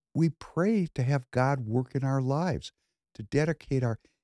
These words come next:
you know, this is another thing. If you're a narcissist, it doesn't work. See, God's got a great governor on this whole thing. If you're praying to get things, God looks at you and says,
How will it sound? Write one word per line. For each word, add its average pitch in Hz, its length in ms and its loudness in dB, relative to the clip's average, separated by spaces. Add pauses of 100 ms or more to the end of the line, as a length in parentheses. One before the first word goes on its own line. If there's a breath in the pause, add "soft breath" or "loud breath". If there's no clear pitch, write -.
(120)
you 185 60 2
know, 170 80 4
this 208 200 2
is 123 120 4
another 113 260 4
thing. - 320 -4 (140)
If - 200 -2
you're 139 120 6
a 127 40 4
narcissist, 143 640 0 (280)
it - 240 0
doesn't 151 420 6 (100)
work. 104 520 0 (800)
See, 120 160 -2
God's 143 320 4
got 123 200 2
a 92 80 2
great 139 480 0
governor 98 460 2
on 78 140 0
this 71 180 -2
whole 73 160 -2
thing. 65 280 -6 (440)
If 110 220 0
you're 233 120 8
praying 165 420 4
to 104 60 2
get 113 340 0
things, 160 280 2
God 127 320 0
looks 117 240 -2
at 113 240 0
you 107 80 2
and 95 80 0
says, 98 300 -2